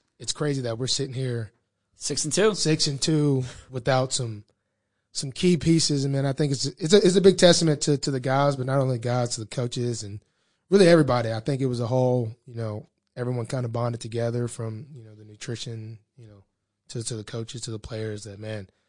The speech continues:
Speaker 1: we lost some guys, but I think Harbaugh said something really good right before we made the cuts for the, uh, for the fifty-three. He said, "Man, if I could keep everybody in here, I would, because I think all you guys can play."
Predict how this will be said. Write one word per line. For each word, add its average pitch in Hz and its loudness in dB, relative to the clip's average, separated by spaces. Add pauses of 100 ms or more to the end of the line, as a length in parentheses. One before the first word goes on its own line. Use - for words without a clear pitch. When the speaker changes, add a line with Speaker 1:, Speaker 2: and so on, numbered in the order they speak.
(280)
Speaker 1:
we 123 -14
lost 131 2
some 123 -4
guys, 127 2
but 110 -6 (360)
I 127 -14
think 123 -6
Harbaugh 127 0
said 123 -4
something 123 -4
really 123 -2
good 120 -4 (640)
right 175 4
before 156 2
we 151 6
made 135 2 (220)
the 123 -18
cuts - -4
for 131 -8
the, 117 -6
uh, 104 -10 (240)
for - -20
the 117 -12
fifty-three. 113 -12 (180)
He 123 -14
said, 110 -8
"Man, 113 -6
if 110 -4
I 120 2
could - -10
keep 135 -4
everybody 123 -4
in 120 -4
here, 127 -2 (880)
I - -8
would, 123 -2
because 120 -6
I 113 -6
think 117 -8
all 123 -4
you 113 -6
guys 113 -6
can 110 -10
play." 113 -12